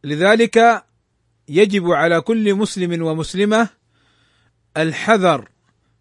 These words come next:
من الفطر بلا عذر شرعي، فمن المصائب التي قد يبتلى بها بعض المسلمين، هدانا الله وإياهم للصواب، الفطر في نهار رمضان من غير عذر شرعي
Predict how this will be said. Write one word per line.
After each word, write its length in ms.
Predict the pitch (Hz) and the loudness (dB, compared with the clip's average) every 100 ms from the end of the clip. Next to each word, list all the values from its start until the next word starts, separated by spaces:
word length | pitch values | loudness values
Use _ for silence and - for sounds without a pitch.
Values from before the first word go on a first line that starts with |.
| _ | _
من 180 | 143 170 | -6 -4
الفطر 680 | 175 151 208 202 202 226 214 _ | -4 0 -2 0 0 2 0 _
بلا 320 | 151 202 202 185 | -4 -2 2 2
عذر 420 | 160 190 175 165 | 0 -2 -2 -4
شرعي، 600 | - 156 147 170 120 _ _ _ _ _ _ _ _ _ _ | -4 -4 -2 -4 -6 _ _ _ _ _ _ _ _ _ _
فمن 280 | - 156 202 | -8 -4 -2
المصائب 600 | 208 202 202 233 233 202 | -2 -2 0 0 2 2
التي 360 | 202 202 196 190 | 2 0 -2 -2
قد 220 | 190 180 | -2 -2
يبتلى 440 | 175 151 208 196 | -2 0 0 0
بها 280 | 175 190 180 | 2 2 2
بعض 300 | 165 196 170 | 2 0 0
المسلمين، 760 | 175 165 165 160 160 180 214 226 _ _ _ _ _ _ - | -4 -4 -6 -6 -4 -2 -2 -6 _ _ _ _ _ _ -8
هدانا 360 | 156 170 220 | -4 2 2
الله 280 | 208 196 208 | 0 0 0
وإياهم 600 | 185 180 170 175 170 170 | 2 0 0 0 0 -2
للصواب، 640 | 156 - 156 156 185 220 214 _ _ _ _ _ _ _ _ - | -4 -6 -4 0 0 0 -6 _ _ _ _ _ _ _ _ -4
الفطر 680 | 170 165 226 226 214 226 214 - | -4 2 0 2 2 4 2 -2
في 200 | - 185 | -4 -2
نهار 380 | 175 180 196 180 | 0 0 2 2
رمضان 580 | 170 165 175 175 120 - _ | 0 -2 0 0 -2 -12 _
من 160 | 156 156 | -10 -6
غير 380 | 160 220 208 175 | 2 2 4 2
عذر 300 | 185 175 165 | 0 -2 -2
شرعي 500 | - 156 165 160 | -2 -2 -2 -6